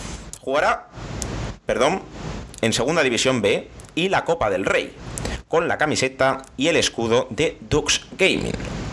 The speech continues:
El Team Dux Gaming, que es un referente mundial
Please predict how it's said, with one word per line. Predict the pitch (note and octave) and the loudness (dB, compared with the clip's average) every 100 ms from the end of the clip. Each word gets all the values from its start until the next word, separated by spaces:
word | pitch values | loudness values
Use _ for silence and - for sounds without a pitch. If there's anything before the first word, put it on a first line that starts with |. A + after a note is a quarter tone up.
| - - - - - - - | -10 -10 -12 -12 -14 -16 -2
El | A2+ F#2+ F#2+ - - - - | 2 2 0 -6 -10 -10 0
Team | D#3+ A2 - - | 2 2 0 0
Dux | G2 G2 - | 0 0 2
Gaming, | D3+ C#3+ C3+ F#3 G3+ - - - - | 2 4 2 -2 -6 -10 -10 -10 -4
que | F#2+ | 0
es | G#2 A#2+ | 2 2
un | A2 | 2
referente | G#2 G2+ G2+ G#2+ | 2 2 2 2
mundial | A2+ A2+ C3 C3 | 2 2 4 2